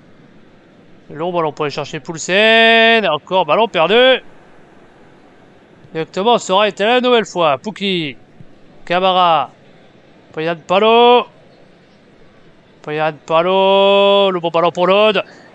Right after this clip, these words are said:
Et le centre. Et dégagé par Christensen, heureusement, parce que l'Aude était tout seul. Corner. Pour la Finlande, alors qu'il reste vingt minutes à jouer. Et toujours zéro zéro. Et pas de nouveau changement dans ce match. Le corner.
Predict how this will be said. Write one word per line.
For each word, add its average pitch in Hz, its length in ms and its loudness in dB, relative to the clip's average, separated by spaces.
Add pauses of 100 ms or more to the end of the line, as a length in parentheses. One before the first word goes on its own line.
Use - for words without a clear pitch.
(100)
Et 165 60 -8
le 190 160 0
centre. 254 1040 2 (320)
Et 220 140 2
dégagé 233 440 2
par 208 160 0
Christensen, 254 640 0
heureusement, 269 520 4
parce 220 200 -2
que 214 400 2 (300)
l'Aude 240 180 0
était 269 220 -2
tout 226 120 -6
seul. 277 360 2
Corner. 208 680 2 (720)
Pour 233 140 2
la 240 140 4
Finlande, 233 440 4
alors 220 180 0
qu'il 220 140 -6
reste 208 160 -6
vingt 220 140 0
minutes 233 300 -4
à 226 100 2
jouer. 247 360 4
Et 226 60 -2
toujours 226 300 -6
zéro 269 300 2
zéro. 220 380 -2
Et 160 80 -4
pas 190 180 -4
de 190 40 -12
nouveau 196 180 -6
changement 175 520 -4 (1600)
dans 185 100 -4
ce - 120 -14
match. 147 260 -4
Le 196 100 -4
corner. 147 640 -2